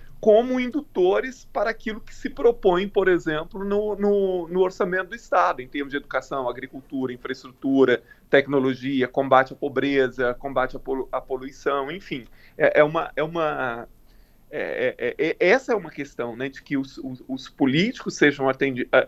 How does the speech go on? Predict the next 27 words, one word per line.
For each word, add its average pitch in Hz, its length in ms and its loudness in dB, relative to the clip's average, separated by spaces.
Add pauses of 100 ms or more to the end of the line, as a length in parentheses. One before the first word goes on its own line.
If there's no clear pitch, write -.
(120)
é, - 60 -2
atingidos 135 800 -6
por 131 240 -2
isso - 220 -12
também, 123 340 -2
porque, 127 600 2 (360)
como 147 140 2
eu 147 60 6
falei, 190 400 4
a-, 131 120 -4
essas, 131 440 -6
esses 131 280 -8
objetivos 131 460 -6
só - 100 -2
podem 131 320 2
virar 127 380 4
realidade 127 960 0 (380)
se 156 540 -10
eles 196 260 -6
servirem 185 500 -6
como 277 360 -4
indutores, 214 800 2
né, 190 240 2
e, 160 200 0 (260)
e, 135 80 -14
e 135 60 -16
fomentadores 160 1080 0